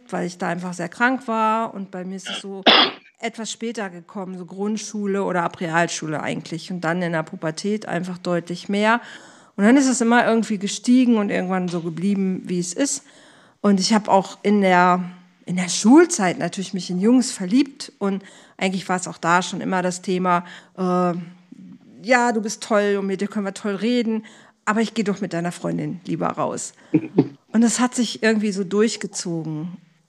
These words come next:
Speaker 1: Und Ernährung und Dicksein war auch in meiner Familie ein Riesenthema. Also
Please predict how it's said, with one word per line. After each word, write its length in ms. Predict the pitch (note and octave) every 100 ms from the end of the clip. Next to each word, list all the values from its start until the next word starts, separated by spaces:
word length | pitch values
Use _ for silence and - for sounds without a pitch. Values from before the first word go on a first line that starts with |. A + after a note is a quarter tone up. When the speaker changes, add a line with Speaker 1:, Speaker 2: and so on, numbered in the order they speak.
| _ _
Speaker 1:
Und 320 | F3 F3+ F3 -
Ernährung 880 | E3 E3+ F#3+ A#3+ G#3+ G#3+ G3+ G3+
und 760 | G3+ - F3+ F3+ E3+ - - -
Dicksein 540 | G3 G3+ - F#3+ F#3
war 160 | E3+ F3+
auch 120 | F#3+
in 80 | F3+
meiner 240 | E3+ E3
Familie 520 | E3+ D#3+ E3+ F#3+ G#3+ G3+
ein 120 | F3+
Riesenthema. 640 | F3 E3+ F3+ F3+ F#3+ G3 F#3+
Also 320 | E3+ E3+